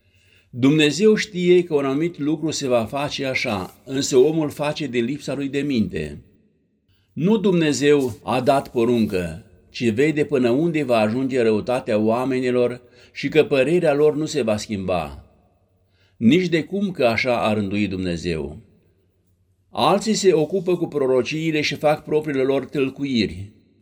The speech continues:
Cel puțin nu spun, „Așa îmi spune gândul”, ci spun, „Așa este”, și apoi își expun o serie de teorii proprii. Unii, iarăși, le explică după cum vor ei,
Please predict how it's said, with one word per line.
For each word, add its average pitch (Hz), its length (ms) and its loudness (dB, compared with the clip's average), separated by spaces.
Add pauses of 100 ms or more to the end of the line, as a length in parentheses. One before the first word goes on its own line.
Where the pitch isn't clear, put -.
(260)
Cel 170 240 2
puțin 170 320 0
nu 175 140 2
spun, 113 460 0
„Așa 110 260 0
îmi 127 100 0
spune 127 300 0
gândul”, 101 520 0 (140)
ci - 160 -12
spun, 143 260 -4
„Așa 120 300 0
este”, 87 560 -2 (300)
și - 140 -6
apoi 151 340 2
își 131 260 2
expun 131 520 -4
o 113 140 -2
serie 151 360 -2
de 123 120 0
teorii 107 440 0
proprii. 87 600 -4 (960)
Unii, 139 680 2
iarăși, 123 540 2
le 127 120 0
explică 151 560 0
după 135 280 -2
cum 151 220 -2
vor 143 160 0
ei, 117 460 0